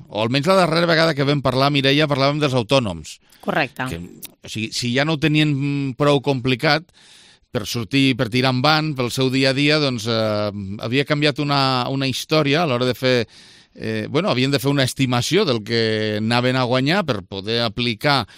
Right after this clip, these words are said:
Speaker 1: un tram o un altre, i això, a priori, doncs, eh, ja ha començat,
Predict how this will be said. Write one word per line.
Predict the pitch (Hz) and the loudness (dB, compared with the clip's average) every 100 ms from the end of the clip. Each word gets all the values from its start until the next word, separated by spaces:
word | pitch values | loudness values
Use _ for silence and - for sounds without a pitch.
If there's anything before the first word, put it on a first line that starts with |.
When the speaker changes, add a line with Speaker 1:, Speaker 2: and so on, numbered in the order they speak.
| - - - | -20 -20 -16
Speaker 1:
un | - 139 131 123 | -6 -2 0 -2
tram | 120 135 131 | 0 0 2
o | 131 | 2
un | 135 147 | 2 2
altre, | 156 143 151 214 - - - - _ _ | 0 0 0 -2 -10 -20 -20 -20 _ _
i | 131 117 | -2 0
això, | 131 131 160 - | 2 2 2 0
a | |
priori, | 110 120 120 131 156 175 | -2 0 2 4 2 2
doncs, | 135 123 104 | 0 0 -2
eh, | 107 104 107 | -2 0 0
ja | 117 120 | 2 2
ha | 107 | 2
començat, | 120 123 - 156 220 - | 0 0 0 0 0 -10